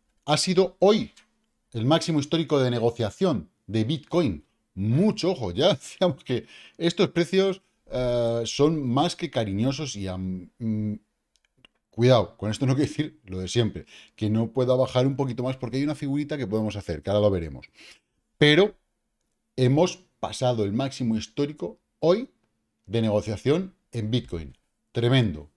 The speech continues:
tremendo. ¿Eso qué quiere decir? Pues que muchas manos blandas han soltado y otras manos duras han trincado eso que muchos han soltado. Todo el mundo,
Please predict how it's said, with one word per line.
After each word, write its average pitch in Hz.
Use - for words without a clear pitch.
tremendo. 120
¿Eso 151
qué 175
quiere 170
decir? -
Pues 104
que 104
muchas 131
manos 135
blandas 117
han 127
soltado 120
y 110
otras 90
manos 92
duras 87
han 107
trincado 92
eso -
que 156
muchos 123
han 98
soltado. -
Todo 311
el 320
mundo, 269